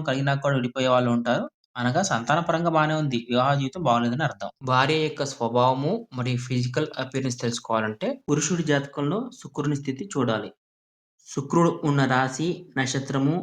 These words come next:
శుక్రుడితో కలిసి ఉన్న గ్రహము ఇందులో ప్రధానమైనవి. ఉదాహరణకు శుక్రుడు గనక కుజుడు లేదా రవితో కలిసి ఉన్నట్టయితే భార్య తన నిర్ణయాలకు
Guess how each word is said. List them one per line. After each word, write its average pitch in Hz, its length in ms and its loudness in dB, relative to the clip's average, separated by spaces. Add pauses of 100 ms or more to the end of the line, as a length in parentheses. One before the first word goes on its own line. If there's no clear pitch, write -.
(140)
శుక్రుడితో 143 520 0
కలిసి 131 220 0
ఉన్న 120 140 2
గ్రహము 117 360 2 (120)
ఇందులో 123 280 4
ప్రధానమైనవి. 113 720 0 (460)
ఉదాహరణకు 156 720 2 (180)
శుక్రుడు 156 460 -4
గనక 139 300 2 (160)
కుజుడు 139 420 4 (180)
లేదా 123 200 2
రవితో 117 320 0
కలిసి 120 240 -2
ఉన్నట్టయితే 104 480 -6 (160)
భార్య 135 420 0 (300)
తన 131 220 -2
నిర్ణయాలకు 131 680 -2